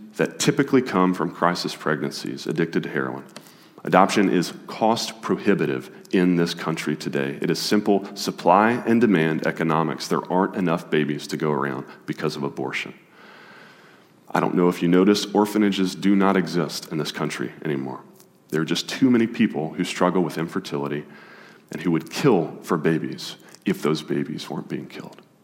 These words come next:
And even if I and millions of other Christians weren't standing up and saying, "We'll take your babies, give them to us,"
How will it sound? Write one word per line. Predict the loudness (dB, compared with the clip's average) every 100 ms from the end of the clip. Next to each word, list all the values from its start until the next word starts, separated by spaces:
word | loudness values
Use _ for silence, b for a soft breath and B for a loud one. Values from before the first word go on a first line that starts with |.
| _ _ _ _ _ _ _ _ _ _ _ _ _ _ _ _ b b b b b _ -6
And | 2
even | 4 6 6
if | 4 4
I | 2 4 4
and | 2 0 2
millions | 4 4 4 2
of | 2
other | 4 4 0
Christians | 0 -2 -2 -4 -4 -4
weren't | -2 -2 -2
standing | 0 2 2 2
up | 0
and | -2
saying, | -4 -2 -2 -4 -6 -12
"We'll | 2 4 4
take | 4 0 2
your | 2
babies, | 4 2 -2 -8 -10 -12 -16 -20 -6
give | -4 0
them | 0
to | -2 -4
us," | -8 -10 -12